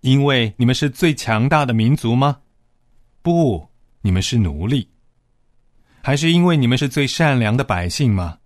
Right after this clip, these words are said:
不，你们是心最硬、最讨厌的人。神要说什么呢？他要说，“我拣选你们是因为我的恩典，不是因为你们的良善。”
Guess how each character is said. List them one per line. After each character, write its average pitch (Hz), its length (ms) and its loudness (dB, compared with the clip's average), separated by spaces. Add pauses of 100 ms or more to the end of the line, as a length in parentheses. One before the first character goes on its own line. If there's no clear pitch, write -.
(560)
不， 101 260 -4 (500)
你 117 100 2
们 127 160 2
是 135 200 0
心 143 240 2
最 160 160 4
硬、 117 300 0 (140)
最 120 160 0
讨 80 300 -6
厌 87 140 -2
的 76 120 -4
人。 71 200 -12 (1040)
神 131 200 0
要 143 120 4
说 143 160 0
什 92 200 -2
么 95 80 -2
呢？ 87 160 -4 (560)
他 - 100 -2
要 104 160 2
说 87 400 -6 (760)
，“我 131 200 4
拣 139 460 4
选 127 260 0
你 110 120 0
们 87 240 -4
是 - 180 -12
因 135 300 0
为 117 340 -2 (140)
我 107 160 -2
的 113 100 -2 (120)
恩 147 280 2
典， 80 260 -8 (600)
不 117 240 0
是 - 200 -2
因 127 220 -2
为 117 180 -2
你 90 320 -2
们 82 140 -6
的 92 80 -4
良 76 260 -8
善。” 95 300 -8